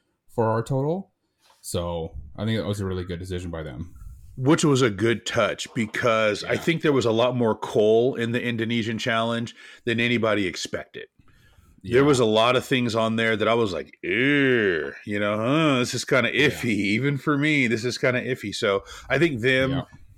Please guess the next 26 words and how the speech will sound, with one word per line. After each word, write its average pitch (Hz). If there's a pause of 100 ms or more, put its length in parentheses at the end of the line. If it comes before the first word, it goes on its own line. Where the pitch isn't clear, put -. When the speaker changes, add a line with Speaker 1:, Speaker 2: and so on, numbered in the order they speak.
(400)
Speaker 2:
doing 131
total 123
number 110
of 95
acceptance, 98
accepted 107
was 101 (120)
awesome. 92
Um, 85 (240)
it's, 95
Speaker 1:
Yeah. 78 (220)
Speaker 2:
you 143
know, 131
we 151
sent 190
out 160
a 101
tweet, 117
Chris, - (340)
the 110
way, 110
the, 110
the 101
Wayspotters, 101
uh, 95 (120)
Twitter, 113